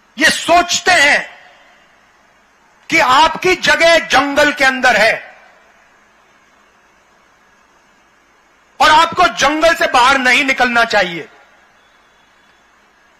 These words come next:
और फिर चौबीस घंटा ये आपके जंगल को उठा के अदानी को देते हैं। बीस साल में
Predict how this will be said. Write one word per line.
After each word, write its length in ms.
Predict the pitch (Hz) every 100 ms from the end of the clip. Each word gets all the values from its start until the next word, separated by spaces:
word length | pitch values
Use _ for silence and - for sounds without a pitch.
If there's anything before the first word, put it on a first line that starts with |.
| _ _ _ - -
और 140 | 240 240
फिर 320 | 254 262 -
चौबीस 380 | 285 285 349 269
घंटा 580 | 240 254 285 233 - - - _ _ _ _ _ _ _ _ -
ये 100 | 262
आपके 420 | 254 277 277 302
जंगल 460 | - 254 294 311 302
को 100 | 285
उठा 220 | 254 269
के 100 | 294
अदानी 340 | 262 240 247
को 100 | 240
देते 260 | 190 - 156
हैं। 140 | 127 _ _ _ _ _ _ _ _ _ _ _ _ _ _ _ _ _ _ _ _ _ _ _ _ _ _ _ _ _ _ _ _ _ _ _ _ _ _
बीस 420 | - 381 - -
साल 260 | 311 311
में 380 | 294 302 359 330